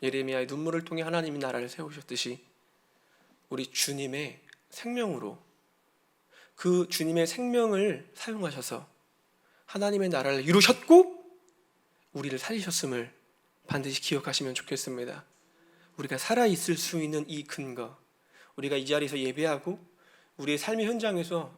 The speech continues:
여전히 주님을 붙들고 살아갈 수 있는 유일한 근거가 있다면 오직 주 예수 그리스도, 그분으로 인하여 우리가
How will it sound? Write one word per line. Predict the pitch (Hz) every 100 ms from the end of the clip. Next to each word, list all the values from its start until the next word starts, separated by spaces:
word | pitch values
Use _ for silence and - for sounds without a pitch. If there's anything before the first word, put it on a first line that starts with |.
| -
여전히 | 143 170 170 175 170
주님을 | 156 151 147 147
붙들고 | - - 143 143
살아갈 | 190 190 175
수 | 165 151
있는 | 143 139
유일한 | 156 175 165 156
근거가 | 143 147 143 139
있다면 | 131 - 127 127 127 _ _ _ _ _ _ -
오직 | 127 131 -
주 | - 131
예수 | 131 127 139 127
그리스도, | - 113 - 135 - _ _ _ _ _ _ _ _ _
그분으로 | - 151 160 156 151
인하여 | 127 127 120 120 - _ - - _ -
우리가 | 127 127 117